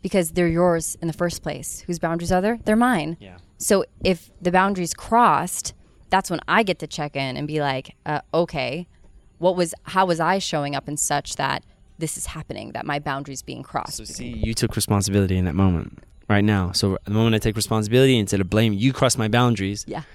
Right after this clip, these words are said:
Speaker 1: You, you,
Speaker 2: I'm
Speaker 1: you.
Speaker 2: taking responsibility for what actually happened. Then I get to redirect that.
Speaker 1: Mm-hmm.
Speaker 2: But if people do cross my boundaries,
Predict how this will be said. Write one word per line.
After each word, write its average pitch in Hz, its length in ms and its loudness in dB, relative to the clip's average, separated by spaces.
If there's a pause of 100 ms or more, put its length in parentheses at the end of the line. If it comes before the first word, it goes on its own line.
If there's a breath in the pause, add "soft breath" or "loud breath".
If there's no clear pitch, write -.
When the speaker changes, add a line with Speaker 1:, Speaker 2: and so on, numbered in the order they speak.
(180)
Speaker 1:
You, 247 140 4
you, 294 60 6
Speaker 2:
I'm 277 180 8
Speaker 1:
you. 302 180 6
Speaker 2:
taking 123 340 4
responsibility 107 760 2
for 98 160 -4
what 104 140 4
actually 101 300 -2
happened. 98 360 2
Then 95 80 0
I 98 60 0
get 95 200 -2
to 98 100 -4
redirect 101 880 0
that. - 200 -14 (160)
Speaker 1:
Mm-hmm. 156 520 -4 (240 loud breath)
Speaker 2:
But 123 260 2
if 131 200 2
people 127 220 6
do 113 200 2
cross 123 260 0
my 123 100 2
boundaries, 123 600 -4